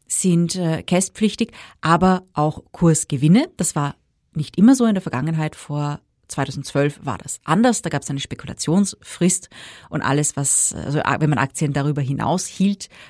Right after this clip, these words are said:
dann waren die Kursgewinne steuerfrei. Das ist jetzt nicht so. Die müssen jetzt auch verkästet werden. Und, ähm, bei Fonds und E T Fs,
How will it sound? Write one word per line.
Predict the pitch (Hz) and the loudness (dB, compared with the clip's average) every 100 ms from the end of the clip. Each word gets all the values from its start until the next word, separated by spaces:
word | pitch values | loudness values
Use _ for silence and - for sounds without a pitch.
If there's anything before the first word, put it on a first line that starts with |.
| - | -6
dann | 147 | -4
waren | 139 135 | -2 -2
die | 170 | -2
Kursgewinne | - 151 - 135 - | -2 -2 -2 -8 -8
steuerfrei. | - 98 233 180 | -4 -2 -2 -2
Das | 160 160 | -6 -8
ist | - | -10
jetzt | - - | -8 0
nicht | 214 - | 0 0
so. | 202 - - - _ | -8 -8 -18 -20 _
Die | - | 6
müssen | 214 202 170 | 6 6 -2
jetzt | 147 156 - | -4 -6 -4
auch | 139 139 - | -6 -6 -10
verkästet | - 127 - - - 120 - _ - | -14 -12 -10 -10 -10 -14 -16 _ -16
werden. | 131 - 151 - - 190 _ - - - _ _ _ _ _ | -10 -6 -6 -8 -12 -16 _ -20 -20 -20 _ _ _ _ _
Und, | - 175 170 165 160 151 _ - - | -2 4 6 6 4 0 _ -10 -4
ähm, | 147 147 147 147 - | -2 0 -2 -4 -2
bei | - 143 139 139 - | 0 2 2 0 -4
Fonds | - 156 185 302 - - | -2 2 4 2 0 -6
und | 160 - | -4 -2
E | 143 | -6
T | - - | -6 -6
Fs, | - 311 - - | -2 -2 -2 -8